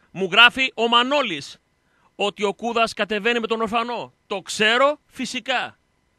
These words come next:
Φυσικά το ξέρω. Έχω πει, μην περιμένετε από μένα, ούτε συμβουλές, τι να ψηφίσετε, ούτε θε-, ούτε σας υποτιμώ για να θεωρώ τον εαυτό μου πιο μάγκα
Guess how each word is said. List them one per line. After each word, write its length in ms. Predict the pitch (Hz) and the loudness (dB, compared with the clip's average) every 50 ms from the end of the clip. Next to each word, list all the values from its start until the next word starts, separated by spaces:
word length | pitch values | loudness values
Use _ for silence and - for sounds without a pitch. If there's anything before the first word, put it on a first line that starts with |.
| _ _ _ _ _ | _ _ _ _ _
Φυσικά 540 | _ _ 208 202 - 202 202 - 269 269 269 | _ _ -14 -14 -14 -14 -10 -6 -4 -4 -4
το 80 | 202 202 | -6 -8
ξέρω. 440 | - - - 151 131 117 113 - _ _ _ _ _ _ _ _ _ _ _ _ _ _ _ _ _ _ _ _ _ | -12 -12 -14 -14 -14 -16 -18 -20 _ _ _ _ _ _ _ _ _ _ _ _ _ _ _ _ _ _ _ _ _
Έχω 280 | - 220 214 233 226 | -4 -4 -2 -4 -6
πει, 320 | - 247 247 208 131 - - _ _ | -6 -6 -8 -8 -8 -10 -14 _ _
μην 140 | _ 226 247 | _ -14 -6
περιμένετε 520 | 214 247 233 226 214 208 202 196 185 156 170 | -4 -2 -2 -2 -4 -4 -6 -6 -6 -8 -10
από 180 | 151 143 143 | -12 -12 -10
μένα, 420 | 151 196 240 254 254 262 262 254 254 _ _ | -8 -6 -6 -4 -4 -4 -6 -6 -10 _ _
ούτε 320 | - 214 226 - 214 196 | -18 -18 -16 -14 -14 -14
συμβουλές, 640 | 170 - 185 175 143 139 151 156 160 196 233 233 - | -14 -14 -16 -16 -16 -14 -12 -4 -2 -2 -2 -2 -6
τι 80 | - | -8
να 80 | 190 185 | -10 -10
ψηφίσετε, 680 | - - - - - 214 - - 240 185 254 247 247 - _ _ _ _ _ _ | -10 -10 -14 -14 -14 -12 -10 -10 -8 -4 -2 -2 -2 -2 _ _ _ _ _ _
ούτε 280 | - - 254 - 269 233 | -16 -14 -10 -8 -8 -8
θε-, 120 | 170 226 220 233 | -8 -8 -10 -12
ούτε 160 | 247 - 277 | -12 -14 -14
σας 180 | - 208 180 - | -14 -12 -14 -14
υποτιμώ 600 | 190 - 208 165 190 180 190 196 190 185 156 - _ _ _ _ _ _ | -12 -12 -12 -10 -10 -8 -6 -4 -4 -4 -6 -8 _ _ _ _ _ _
για 240 | - 139 165 185 185 | -6 -2 0 0 2
να 140 | 185 180 | 2 -2
θεωρώ 320 | 170 - 180 175 185 202 196 | -2 -2 -2 -2 -2 -2 -4
τον 160 | 180 180 180 | -4 -4 -2
εαυτό 300 | 175 175 160 - 190 185 | -2 -2 -4 -4 -8 -10
μου 320 | 180 175 165 160 143 131 _ _ _ | -8 -8 -10 -10 -10 -12 _ _ _
πιο 200 | - - 208 196 | -8 -6 -6 -4
μάγκα 520 | 185 185 196 190 185 170 170 170 156 139 | -2 0 0 0 0 0 -2 -2 -2 -4